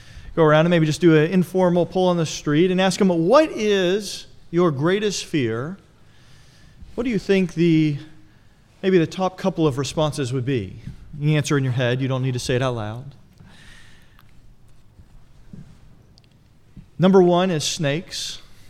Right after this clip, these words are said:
Don't worry, I'm not gonna make some spiritual allusion to how that's ultimately a fear of Satan.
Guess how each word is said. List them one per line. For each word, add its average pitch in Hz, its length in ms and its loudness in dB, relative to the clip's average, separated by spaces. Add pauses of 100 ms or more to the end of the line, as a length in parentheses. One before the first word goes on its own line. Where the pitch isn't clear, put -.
(1600)
Don't 170 180 6
worry, 180 240 6
I'm 165 80 4
not 165 160 2
gonna 175 140 0
make 165 200 0
some 160 160 -4
spiritual 165 460 0
allusion 156 380 0
to 151 40 0
how 151 120 0
that's 151 200 0
ultimately 160 380 0
a 156 60 -2
fear 165 260 0
of 170 80 -4
Satan. 165 440 -4